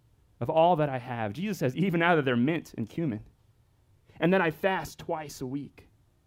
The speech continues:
That before these people I've kept all your laws. Here I am in your temple. Lord, thank you." I don't even got a temple.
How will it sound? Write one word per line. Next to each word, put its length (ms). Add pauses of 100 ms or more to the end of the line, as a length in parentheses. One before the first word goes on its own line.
(800)
That 140
before 320
these 120
people 240
I've 140
kept 220
all 320
your 180
laws. 560 (500)
Here 200
I 80
am 260
in 280
your 200
temple. 540 (1400)
Lord, 240
thank 240
you." 140 (1400)
I 80
don't 60
even 100
got 140
a 40
temple. 320